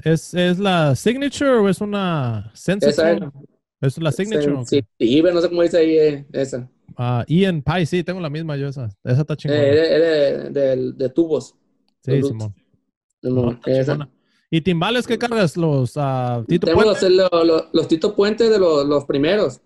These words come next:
Speaker 2: O sea, de los Thunder, los que le siguieron, los de la plaquita cuadrada.
Speaker 1: Simón, sí.
Speaker 2: Esos uso. Yo no, no sé si te tocó ver que vendía cencerros. Lo vendo todavía, pero ya no me dedico al cien por ciento.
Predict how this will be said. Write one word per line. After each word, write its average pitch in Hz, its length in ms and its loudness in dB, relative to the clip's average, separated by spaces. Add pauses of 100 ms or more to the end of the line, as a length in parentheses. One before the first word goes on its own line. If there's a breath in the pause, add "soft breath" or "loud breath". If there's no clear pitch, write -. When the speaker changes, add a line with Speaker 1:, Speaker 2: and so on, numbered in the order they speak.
Speaker 2:
O 147 80 0
sea, 160 180 2
de 156 100 2
los 139 200 -2
Thunder, 226 320 2
los 196 140 -2
que 185 100 -6
le 156 60 0
siguieron, 147 420 -2
los 143 100 -4
de 139 80 -2
la 139 140 -4
plaquita 156 360 -6
cuadrada. 139 480 -4 (220)
Speaker 1:
Simón, 110 340 -8
sí. 117 80 -12 (720)
Speaker 2:
Esos 143 260 -4
uso. 214 320 2
Yo 185 280 0
no, 165 440 -2
no 165 120 -2
sé 175 120 -6
si 170 120 -2
te - 80 -12
tocó 156 420 2
ver 160 180 2
que 175 140 -2
vendía 143 260 0
cencerros. 160 460 0
Lo 151 140 2
vendo 196 220 2
todavía, 208 380 2
pero 196 120 0
ya 170 80 2
no 180 80 -4
me 185 120 -2
dedico 165 460 0
al 156 80 0
cien 156 140 -6
por 160 120 0
ciento. 170 440 -6